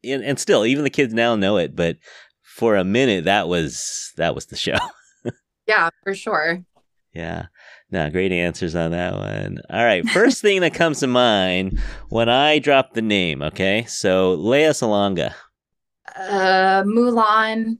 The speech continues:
Speaker 2: like,
Speaker 1: Yeah.
Speaker 2: the voice.
Speaker 1: Yeah. No, and she,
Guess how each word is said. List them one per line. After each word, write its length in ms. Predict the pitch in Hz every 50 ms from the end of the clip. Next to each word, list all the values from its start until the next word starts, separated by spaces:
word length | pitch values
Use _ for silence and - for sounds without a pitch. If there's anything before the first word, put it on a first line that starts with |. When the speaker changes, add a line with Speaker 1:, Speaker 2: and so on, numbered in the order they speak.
| _ _
Speaker 2:
like, 140 | - 180 180 175
Speaker 1:
Yeah. 120 | 151 151 -
Speaker 2:
the 40 | -
voice. 280 | 151 175 156 156 - - _ _ _ -
Speaker 1:
Yeah. 440 | 87 87 85 82 82 78 76 73 78
No, 160 | 87 85 82 - 64
and 220 | 80 98 95 98
she, 300 | 90 - - 143 139 -